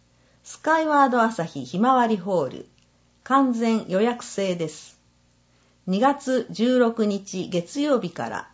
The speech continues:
二月二十五日水曜日の平日、九時三十分から十二時、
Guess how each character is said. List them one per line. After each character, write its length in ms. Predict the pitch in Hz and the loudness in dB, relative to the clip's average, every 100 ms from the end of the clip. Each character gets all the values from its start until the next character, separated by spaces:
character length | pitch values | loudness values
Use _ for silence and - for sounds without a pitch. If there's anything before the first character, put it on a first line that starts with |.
| _ | _
二 140 | 175 208 | -4 0
月 500 | 262 262 - 220 - | 0 -2 -4 -2 -2
二 160 | 254 311 | -2 -4
十 260 | - 175 | -4 -4
五 160 | 156 190 | 0 0
日 420 | 170 143 - 107 | -2 -6 -12 -12
水 420 | - - 254 247 | -12 -4 -2 0
曜 200 | 233 214 | 0 0
日 120 | 156 143 | 0 -4
の 220 | 127 123 _ | -6 -10 _
平 300 | 226 247 208 | 0 0 0
日、 460 | 208 - 156 147 - _ _ _ _ _ _ | -4 -8 -14 -16 -16 _ _ _ _ _ _
九 160 | - 302 | -6 -2
時 180 | 294 160 | -2 -2
三 300 | - 269 277 | 0 2 2
十 160 | 285 | 0
分 380 | 285 - 170 151 | -4 -6 -6 -4
か 140 | 139 123 | -4 -6
ら 160 | 120 | -6
十 260 | 135 220 226 | -2 2 2
二 200 | 202 185 | 2 -4
時、 220 | - - | -8 -16